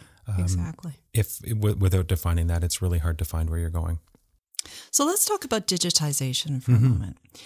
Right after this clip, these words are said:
Speaker 2: it's a big word. It's a word that, um, is becoming more and more used in the wealth management space. How do you see it impacting wealth management now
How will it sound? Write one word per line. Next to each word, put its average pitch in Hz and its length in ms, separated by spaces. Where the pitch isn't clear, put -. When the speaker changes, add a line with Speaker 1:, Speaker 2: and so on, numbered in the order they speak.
Speaker 2:
it's - 180
a - 60
big 151 220
word. 127 380
It's 165 320
a 151 80
word 156 480
that, 139 340
um, 135 580
is 151 160
becoming 143 520
more 151 300
and 147 260
more 139 480
used 151 540
in 147 120
the 135 80
wealth 131 260
management 120 480
space. 123 580
How 285 200
do 302 120
you 233 140
see 190 260
it 156 140
impacting 151 960
wealth 151 300
management 143 500
now 151 440